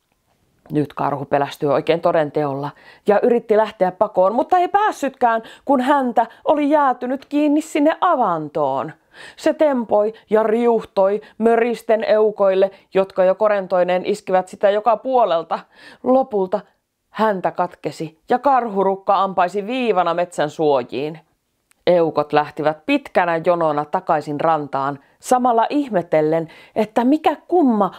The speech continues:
oli saanut karhun jäädyttämään häntänsä avantoon. Siitä päivästä lähtien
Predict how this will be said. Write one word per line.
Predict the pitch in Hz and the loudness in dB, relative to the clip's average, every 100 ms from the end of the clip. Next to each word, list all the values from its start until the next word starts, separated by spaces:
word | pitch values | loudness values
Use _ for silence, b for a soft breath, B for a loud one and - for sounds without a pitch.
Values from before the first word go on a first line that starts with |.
| B | B
oli | - 226 220 | 0 2 2
saanut | 254 233 214 208 | 0 2 -2 -2
karhun | 294 294 220 190 185 | 0 0 0 -4 0
jäädyttämään | 233 220 175 - 170 165 165 - | 2 2 -2 -4 -2 -2 -4 -2
häntänsä | 254 233 160 156 180 180 - | -2 0 -2 -2 -2 -4 0
avantoon. | 285 208 131 135 135 120 127 151 _ _ _ _ _ _ _ _ _ _ _ _ | 0 0 -2 -6 -8 -6 -6 -10 _ _ _ _ _ _ _ _ _ _ _ _
Siitä | - 143 135 | -4 -4 -2
päivästä | 135 135 139 151 - | -2 -2 0 -2 0
lähtien | 156 151 - 143 147 160 | 0 0 -4 -2 -2 -4